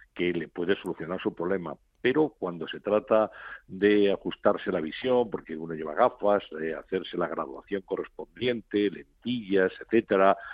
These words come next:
me-, las lentes que ahora son multifocales, pues eso, eh, tiene una, un exponente muy claro en la figura del optometrista,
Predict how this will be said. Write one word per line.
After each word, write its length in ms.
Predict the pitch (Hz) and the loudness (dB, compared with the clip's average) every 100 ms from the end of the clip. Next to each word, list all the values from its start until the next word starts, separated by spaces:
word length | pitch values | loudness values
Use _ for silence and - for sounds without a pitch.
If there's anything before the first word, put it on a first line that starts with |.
| - | -16
me-, 680 | 87 85 85 82 80 78 78 | -12 -10 -6 -6 -4 -6 -6
las 260 | 76 78 - | -6 -8 -6
lentes 520 | 85 101 82 90 85 - - | -4 -4 -4 -4 -4 -6 -6
que 80 | 87 | -4
ahora 140 | 80 - | -4 -4
son 180 | 90 87 | -6 -6
multifocales, 680 | 82 - 95 - 110 110 - - - - | -6 -6 -4 2 2 0 -8 -16 -18 -10
pues 180 | - 85 | -6 -6
eso, 300 | 92 - 101 | -6 -4 -2
eh, 260 | - 85 - - _ _ | -2 -6 -10 -16 _ _
tiene 360 | - 92 98 - - - - | -8 -4 -4 -6 -12 -20 -20
una, 640 | - 101 104 101 95 90 87 | -10 -4 0 2 2 0 -2
un 120 | 90 | -4
exponente 400 | 98 - 98 90 | -6 -4 -4 -4
muy 140 | 98 101 | -4 -4
claro 220 | 95 104 | 0 0
en 60 | 104 | 0
la 60 | |
figura 300 | 87 80 92 | -4 -4 -2
del 140 | 90 87 | -2 -6
optometrista, 800 | - - - - - - - | -8 -16 -16 -16 -14 -16 -16